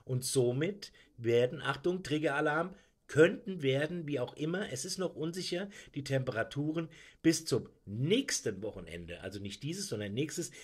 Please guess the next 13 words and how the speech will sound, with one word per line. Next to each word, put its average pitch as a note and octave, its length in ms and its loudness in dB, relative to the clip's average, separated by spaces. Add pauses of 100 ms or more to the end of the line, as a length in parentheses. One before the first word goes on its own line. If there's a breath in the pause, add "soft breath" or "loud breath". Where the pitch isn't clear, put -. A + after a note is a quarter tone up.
(120)
wieder B2+ 320 -4
auf - 240 -12
satte G3+ 580 -6
siebzehn D#3+ 540 -6
bis - 260 -10
achtzehn - 360 -10
Grad - 340 -12
ansteigen, F#2+ 460 -6 (400 loud breath)
je C#3+ 180 8
nachdem, C3+ 460 0
wo C3 120 0
ihr D3 140 4
wohnt. G#2 340 -6